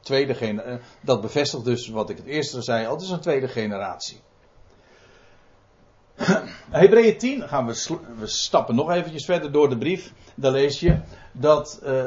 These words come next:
de schrijver zegt, "Herinnert u de dagen van weleer, van vroeger, toen gij na verlichte zijn zo menigmaal lijden doorworsteld hebt."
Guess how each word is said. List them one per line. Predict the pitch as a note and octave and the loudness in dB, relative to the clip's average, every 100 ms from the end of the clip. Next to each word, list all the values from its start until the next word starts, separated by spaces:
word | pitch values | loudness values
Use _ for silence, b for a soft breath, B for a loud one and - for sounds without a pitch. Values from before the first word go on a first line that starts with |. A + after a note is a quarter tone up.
| C3 | -4
de | |
schrijver | A#2+ - C#3 C3+ C3+ | -6 -2 0 0 -2
zegt, | C3+ C#3+ - | -4 -6 -8
"Herinnert | - D3+ F3 C4 C#4+ A#3 - G3 | 0 2 4 2 4 2 0 -6
u | F#3+ C#3 | -6 -4
de | B2 C3 | -2 0
dagen | D#3+ G3 A3 G#3+ - G3 F#3 | 4 6 6 4 0 0 0
van | C#3 E3 F3 D#3 | 2 4 4 2
weleer, | B2+ D3 D3 D#3 D#3+ D3 G#2+ - - _ _ _ _ _ | 4 4 4 4 2 0 -2 -6 -20 _ _ _ _ _
van | - C#3+ C#3+ A2 | -2 0 2 0
vroeger, | C3+ E3+ C3+ F#2+ - - _ _ _ - _ _ b b _ | 0 2 0 -2 -4 -20 _ _ _ -20 _ _ b b _
toen | D3+ D3 | -6 -6
gij | D3 D3 E3 | 2 4 4
na | E3 D3+ C#3 | 2 -2 -2
verlichte | B2+ E3 E3+ D#3+ | -2 -4 -4 -6
zijn | C3+ D3+ D#3 | -6 -4 -4
zo | A2+ C#3+ F#3 F3+ | 0 4 4 4
menigmaal | E3+ E3 C#3+ C#3+ C3+ C3 | 0 -4 -4 0 2 2
lijden | C#3+ D3+ C#3 C3 | 2 0 -2 -2
doorworsteld | A#2+ A2+ G#2+ B2+ - A#2 G2+ | 0 0 0 -2 -2 -6 -4
hebt." | G#2 - - | -6 -6 -16